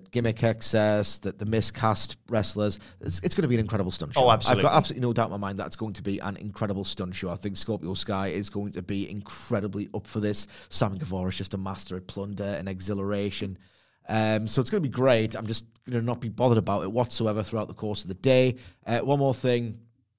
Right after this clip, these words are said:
Speaker 1: And I've said this a million times on podcasts, but it's bear, it bears repeating. In hindsight, I kind of feel bad for, "Oh, Sammy Guevara's on bloody Twitter again." He can do what he wants. He's playing a fictional character on
Speaker 2: Yeah,
Speaker 1: television,
Speaker 2: yeah,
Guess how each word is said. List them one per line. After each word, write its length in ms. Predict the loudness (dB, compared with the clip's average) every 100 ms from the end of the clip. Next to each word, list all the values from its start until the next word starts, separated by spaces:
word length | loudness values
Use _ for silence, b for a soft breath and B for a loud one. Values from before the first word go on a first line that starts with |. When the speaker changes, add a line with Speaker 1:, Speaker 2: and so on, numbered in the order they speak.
| -8
Speaker 1:
And 80 | -2
I've 60 |
said 120 | 2 2
this 120 | 2
a 20 |
million 220 | 2 2
times 300 | 0 -4 -4
on 100 | -6
podcasts, 540 | -4 -6 -4 -4 -6 -6
but 80 | -10
it's 100 | -2
bear, 300 | 0 2 0
it 140 | 0
bears 260 | 0 0 -2
repeating. 420 | -6 -8 -8 -12 b b -2
In 120 | 2
hindsight, 560 | 2 0 -2 -4 -4 -2
I 120 | -2
kind 240 | -2 -4
of 60 | -2
feel 200 | -2 -2
bad 320 | 0 0 0
for, 120 | -4
"Oh, 40 | -6
Sammy 280 | -4 -4 -6
Guevara's 400 | -6 -4 -6 -6
on 100 | -10
bloody 200 | -12 -14
Twitter 280 | -10 -8 -6
again." 240 | -6 -6
He 40 | -8
can 120 | -10
do 80 | -8
what 80 | -10
he 40 |
wants. 380 | -10 -18 -16 -12 -12 B B B B -20
He's 120 | -6
playing 180 | -2 -2
a 40 |
fictional 500 | 0 4 4 2 -2
character 400 | 0 0 0 -2
on 80 | 6
Speaker 2:
Yeah, 140 | 10
Speaker 1:
television, 340 | 10 8 4 0
Speaker 2:
yeah, 140 | -4